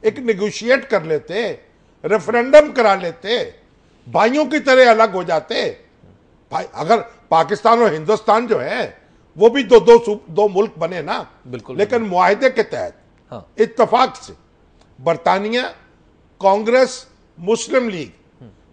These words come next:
Speaker 1: तीनों ने इस पे इत्तफाक किया कि ये दो मुल्क बन जाने चाहिए।
Speaker 2: अच्छा साहब, जो हमारी फौजी कार्रवाई थी वहाँ, उसकी क्वालिटी पे भी कुछ क्वेश्चंस हैं। वहाँ पे अभी रिसेंटली भी जो क्वेश्चन उठा था कि जनाब हसीना वाजिद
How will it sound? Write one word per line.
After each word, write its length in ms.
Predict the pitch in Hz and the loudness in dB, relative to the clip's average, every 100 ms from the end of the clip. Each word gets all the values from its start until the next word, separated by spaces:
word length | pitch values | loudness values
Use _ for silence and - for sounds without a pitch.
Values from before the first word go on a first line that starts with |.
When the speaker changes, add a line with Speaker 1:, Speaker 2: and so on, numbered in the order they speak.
| _ | _
Speaker 1:
तीनों 400 | - 269 294 294 | -8 -4 2 2
ने 100 | 294 | 2
इस 140 | 277 - | 0 -4
पे 200 | - 254 | 2 2
इत्तफाक 540 | 240 233 - 233 - | 2 -4 -2 -2 -4
किया 180 | 180 147 95 - _ _ _ _ _ _ | -8 -8 -8 -14 _ _ _ _ _ _
कि 60 | 214 | -4
ये 260 | 190 233 240 | 2 4 4
दो 360 | 151 214 247 | 6 8 8
मुल्क 380 | 220 220 247 220 | 6 4 4 -2
बन 320 | 165 214 220 | 0 0 2
जाने 320 | 202 208 214 | 0 0 0
चाहिए। 560 | 220 240 202 185 131 85 _ _ _ _ _ _ _ _ - | -4 -4 -4 -4 -12 -16 _ _ _ _ _ _ _ _ -20
Speaker 2:
अच्छा 380 | - - 240 | -20 -12 -10
साहब, 260 | 269 262 226 160 | -8 -10 -10 -8
जो 200 | 160 220 | -2 0
हमारी 340 | 175 135 160 | 0 -4 -4
फौजी 420 | 185 - 135 156 | -8 -8 -8 -6
कार्रवाई 400 | 226 143 147 110 | -6 -6 -6 -10
थी 140 | - 117 | -14 -20
वहाँ, 200 | 98 120 _ | -20 -20 _
उसकी 320 | 254 - 302 | -14 -12 -14
क्वालिटी 460 | 285 226 226 247 254 | -10 -4 -4 -4 -6
पे 120 | 233 | -8
भी 140 | 214 214 | -8 -10
कुछ 200 | 202 - | -14 -10
क्वेश्चंस 520 | 160 147 - 156 143 | -8 -8 -10 -12 -8
हैं। 260 | 151 151 - _ _ _ | -8 -8 -14 _ _ _
वहाँ 240 | 143 165 | -4 -4
पे 120 | 156 - | -4 -6
अभी 180 | 156 | -6
रिसेंटली 440 | 143 143 175 156 156 | -8 -8 -10 -10 -10
भी 100 | 151 | -10
जो 140 | 151 | -10
क्वेश्चन 380 | 139 143 - 151 | -10 -12 -12 -14
उठा 260 | 131 151 139 | -12 -10 -8
था 200 | 139 127 | -8 -10
कि 140 | 135 | -12
जनाब 420 | 127 131 127 120 123 | -12 -10 -10 -12 -18
हसीना 320 | 123 131 135 | -16 -14 -10
वाजिद 300 | 127 127 | -8 -10